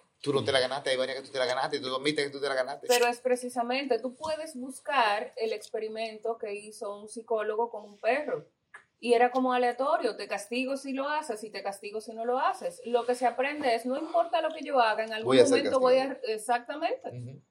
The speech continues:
Speaker 2: Entonces tú no sabes cómo
Speaker 1: Sí.
Speaker 2: te vas a comportar.
Speaker 1: Es cierto, es cierto.
Speaker 2: Y eso te manda un mensaje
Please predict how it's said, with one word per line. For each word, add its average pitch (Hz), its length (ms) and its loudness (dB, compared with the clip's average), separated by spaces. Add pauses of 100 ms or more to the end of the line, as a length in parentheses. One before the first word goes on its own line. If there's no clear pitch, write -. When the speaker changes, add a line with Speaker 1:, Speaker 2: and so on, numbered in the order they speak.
(180)
Speaker 2:
Entonces 294 280 -6
tú 302 120 -10
no 320 100 -2
sabes 330 320 2
cómo 330 200 -4
Speaker 1:
Sí. 339 40 -4
Speaker 2:
te 320 60 0
vas 320 180 0
a 339 80 -4
comportar. 339 400 -2 (240)
Speaker 1:
Es 107 140 -12
cierto, 85 260 -10 (460)
es - 160 -4
cierto. 190 200 -6
Speaker 2:
Y 269 120 4
eso 349 220 2
te 339 100 2
manda 339 280 4
un 349 120 0
mensaje 349 920 4